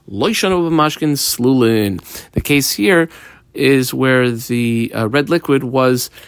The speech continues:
a very, uh, clear, thin liquid, like a, uh, like a petel, uh, very watered down petel. Um, shebavua shel tinoik nikr ba. It has to be the type that where, uh, let's say it was in a bowl, basically a, a, a water,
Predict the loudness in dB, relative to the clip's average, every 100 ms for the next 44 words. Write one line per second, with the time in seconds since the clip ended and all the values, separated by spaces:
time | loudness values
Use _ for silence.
0 | _ -4 0 4 4 4 0 -4 _ -2
1 | 0 -2 -8 -12 -10 -4 0 2 2 0
2 | 2 2 4 0 -2 -6 -4 -6 -4 -2
3 | 0 0 -2 -6 -14 -20 -10 -6 -2 0
4 | 0 0 -2 -6 -20 -20 -20 _ -6 -2
5 | 0 2 2 2 2 0 0 -2 -2 -2
6 | -2 -4 -8 -14 -20 -20 -12 -4 -2 -2
7 | -4 -2 0 2 4 4 4 2 -2 -2
8 | 0 0 0 0 0 0 2 2 0 -2
9 | -2 -4 0 0 0 -4 -20 _ -10 -2
10 | -2 0 -4 -2 0 2 2 0 -4 -4
11 | -4 -4 -4 -4 -4 -4 -4 2 4 4
12 | 0 _ _ _ _ _ _ _ _ -6
13 | 0 0 0 0 2 0 0 -2 -2 -2
14 | 0 2 2 2 -2